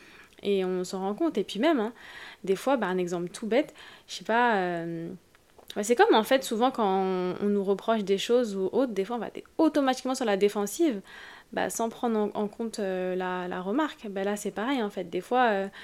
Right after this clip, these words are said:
au lieu de, de prendre en compte, euh, ta blessure, tu vas toujours être, euh, sur, euh, en mode attaque, en mode dé-,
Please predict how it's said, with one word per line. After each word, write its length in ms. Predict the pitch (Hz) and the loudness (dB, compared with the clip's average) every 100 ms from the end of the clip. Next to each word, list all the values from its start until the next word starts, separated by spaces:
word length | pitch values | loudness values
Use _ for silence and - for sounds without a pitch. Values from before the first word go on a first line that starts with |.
| - - - - | -16 -16 -14 -4
au 80 | |
lieu 100 | 214 | -2
de, 360 | 208 208 208 202 | 2 6 8 6
de 100 | 190 | 4
prendre 300 | 202 226 208 | 0 0 2
en 80 | 208 | 2
compte, 320 | 208 226 214 | 0 -4 -2
euh, 180 | 190 185 | -2 0
ta 160 | 190 | 0
blessure, 460 | 185 185 190 - 311 | 2 2 0 -2 -4
tu 120 | - | -4
vas 120 | 190 | -6
toujours 260 | 185 220 233 | -6 -2 0
être, 240 | 226 - | -2 -2
euh, 80 | 190 | -6
sur, 140 | 185 - | -6 -8
euh, 220 | 196 190 | -8 -8
en 120 | - 196 | -4 0
mode 180 | 190 190 | 0 -2
attaque, 500 | 180 202 247 269 262 | -4 2 4 4 2
en 60 | 196 | -2
mode 200 | 185 170 | -2 0
dé-, 220 | 185 | 0